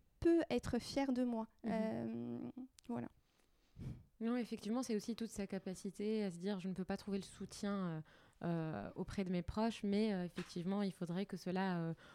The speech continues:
Speaker 2: au contraire, ne me détruise pas,
Speaker 1: Mm.
Speaker 2: mais, euh, me donne un élan supplémentaire, euh,
Speaker 1: Mm.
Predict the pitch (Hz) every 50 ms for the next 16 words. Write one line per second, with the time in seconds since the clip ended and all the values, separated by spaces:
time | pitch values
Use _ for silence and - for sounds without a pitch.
0 | - - - - 190 - - 196 - - 254 247 226 214 208 202 185 196 - -
1 | - 220 196 156 - - 226 226 240 247 - - 214 208 208 208 214 233 233 208
2 | 190 190 185 180 175 202 202 185 180 180 185 190 208 214 214 220 214 233 214 -
3 | - - - 185 180 180 180 175 - 214 226 214 202 175 165 - 277